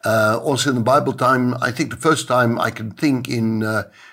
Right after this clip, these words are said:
just scanning through the Bible, it's, it's referred to as the Salt Sea.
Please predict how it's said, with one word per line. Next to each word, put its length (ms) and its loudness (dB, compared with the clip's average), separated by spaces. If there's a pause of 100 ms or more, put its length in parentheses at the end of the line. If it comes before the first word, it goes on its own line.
(100)
just 160 -2
scanning 400 -2
through 160 -2
the 100 -6
Bible, 340 2
it's, 280 -2
it's 240 -10
referred 460 -2
to 120 -6
as 220 -4
the 100 -12
Salt 300 -2
Sea. 300 -4